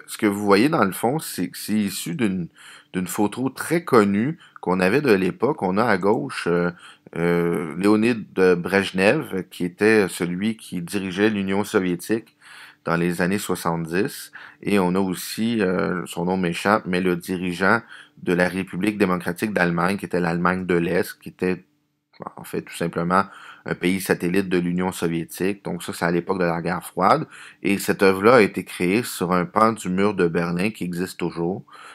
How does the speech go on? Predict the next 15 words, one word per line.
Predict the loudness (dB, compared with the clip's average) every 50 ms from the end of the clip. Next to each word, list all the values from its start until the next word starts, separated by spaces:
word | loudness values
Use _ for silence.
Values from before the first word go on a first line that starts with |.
| -20 _ _
Donc | -12 -8 -6
mur | -4 -2 -2 0
de | 2 2 2
Berlin | 2 0 -2 -2 -2 -2 0 0 -2
qui | -2 -6 -6 -2 0 0
a, |
euh, | 2 2 0 0 -2 -2 -4 -6 -6 -8 -8
été | -10 -8 -6 -6 -4
détruit | -4 -4 -6 -6 -8 -6 -6
dans | -4 -4 -4 -4 -4 -6 -6
la | -8 -10 -6
fin | -4 -4 -2
des | -2 -2 -4 -4
années | -6 -6 -8
quatre-vingts | -8 -12 -14 -12 -10 -10 -8 -6 -6 -6